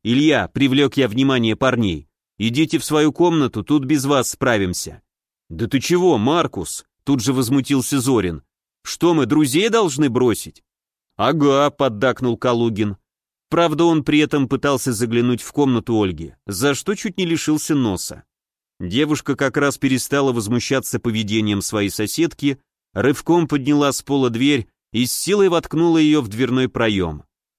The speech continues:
А затем, судя по звукам, чем-то ее подперла. «Сейчас стража прибежит», тихо пояснил я, «а вы пьяные». «Да мы выпили-то совсем чуть-чуть», еще сильнее возмутился Клим.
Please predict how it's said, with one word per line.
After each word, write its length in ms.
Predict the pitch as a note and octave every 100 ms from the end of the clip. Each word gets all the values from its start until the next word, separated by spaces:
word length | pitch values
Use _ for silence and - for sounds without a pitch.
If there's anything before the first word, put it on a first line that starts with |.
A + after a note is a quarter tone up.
| _
А 120 | F2+
затем, 520 | F2 A#2+ A2+ F#3+ A3
судя 320 | G3 F#3 E3+ E3
по 160 | D#3
звукам, 420 | C3 D3+ C#3+ C#3+
чем-то 380 | B2 - D#3 D3
ее 260 | D3+ D3 D3
подперла. 680 | D#3 C#3+ - F3+ A#2 D2+ C2 _ _ _ _ _ _
«Сейчас 540 | - - G#2+ - C#3 B2+
стража 440 | - D3 C#3+ A#2+
прибежит», 680 | A2+ B2 B2 A#2 C3 D#3+ -
тихо 300 | - B2+ B2+
пояснил 500 | A2 A#2+ G2+ A2 G#2+
я, 280 | G#2 G2 F#2+ _
«а 160 | - G2
вы 160 | G#2+ D#3+
пьяные». 800 | A#2+ G#2 G2+ G2 F#2+ F#2 F2+ - _ _ _ _ -
«Да 180 | G#2 G3+
мы 140 | A#3+
выпили-то 560 | A3+ C4+ A#3 G#3 E3+ D3+
совсем 500 | - D3+ - F3+ E3
чуть-чуть», 680 | D#3 C3+ - D3+ G#2 E2+ _ _ -
еще 340 | G#2+ A#2 D3+
сильнее 440 | C3 D3 C#3+ C#3+
возмутился 640 | B2+ A2 C3+ C3 C#3+ B2 C#3
Клим. 360 | - A2+ D#2+